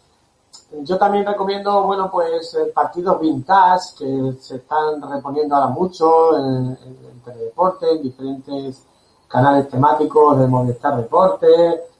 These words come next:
eh, Movistar Golf, pues, están poniendo, bueno, pues, eh, partidos de baloncesto de los años ochenta, noventa, finales de Copa del Rey,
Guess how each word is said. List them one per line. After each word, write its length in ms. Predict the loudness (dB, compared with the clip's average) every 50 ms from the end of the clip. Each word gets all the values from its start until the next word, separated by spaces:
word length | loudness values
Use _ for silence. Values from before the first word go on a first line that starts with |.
| _ _ -16
eh, 220 | -14 -12 -12 -10
Movistar 540 | -10 -8 -6 -8 -8 -6 -2 -2 -2 -2 0
Golf, 480 | 2 4 6 6 6 6 4 4 2
pues, 180 | -2 -6 -6 -6 -8 _ _ _ _ _ _ _
están 240 | -6 -4 -2 -2 0
poniendo, 260 | -2 -2 -2 -2 -2
bueno, 200 | 0 -2 -2 -2
pues, 500 | 0 0 0 0 -2 -4 -6 -8 -8 -6
eh, 120 | -6 -6
partidos 360 | -4 -4 -6 -6 -2 0 2 4
de 60 | 4
baloncesto 420 | 2 2 0 -4 -8 -8 -6 -6
de 40 | -4
los 100 | -4 -4
años 220 | -4 -6 -8 -10 -12
ochenta, 400 | _ -8 -6 -6 -4 -2 -2 -2
noventa, 580 | -2 -2 -4 -4 -6 -4 -2 0 2 2 2 0
finales 380 | -2 -8 -8 -6 -6 -6 -8
de 80 | -10 -10
Copa 240 | -12 -10 -8 -8 -10
del 80 | -10
Rey, 600 | -6 -4 0 2 4 4 6 4 4 2 0 -4